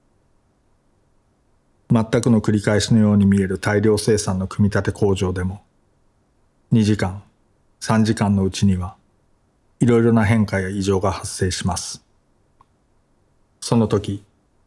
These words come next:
より稀な事態に対応する定型が、普段と違った作業です。変化や異常は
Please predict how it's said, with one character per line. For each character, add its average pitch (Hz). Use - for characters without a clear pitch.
よ 127
り 117
稀 117
な 117
事 117
態 101
に 95
対 98
応 98
す 95
る 98
定 98
型 92
が、 90
普 127
段 101
と 98
違 101
っ -
た -
作 101
業 90
で -
す。 -
変 135
化 110
や 101
異 110
常 104
は 98